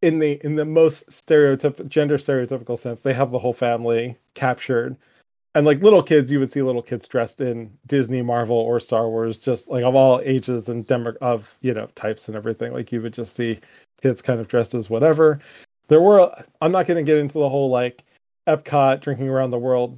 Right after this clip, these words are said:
shirts and stuff, but I saw way too many dads and, like, I'll say older brothers wearing, like, Princess Protection shirts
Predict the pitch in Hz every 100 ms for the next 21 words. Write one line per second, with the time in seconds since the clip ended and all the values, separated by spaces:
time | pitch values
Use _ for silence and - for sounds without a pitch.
0 | _ - - 127 120 135 123 139 131 -
1 | 143 - _ _ - 180 156 175 147 151
2 | 156 143 143 135 131 131 131 120 _ _
3 | _ _ _ 110 143 131 131 127 - 131
4 | 123 123 120 - - 117 113 123 - 143
5 | 127 113 120 131 120 117 120 - 120 123
6 | 123 117 113 117 - _ 143 131 131 123
7 | - 135 131 123 - 135 131 135 135 _
8 | _ _ _ _ _ _ _ _ - -
9 | 143 143 - -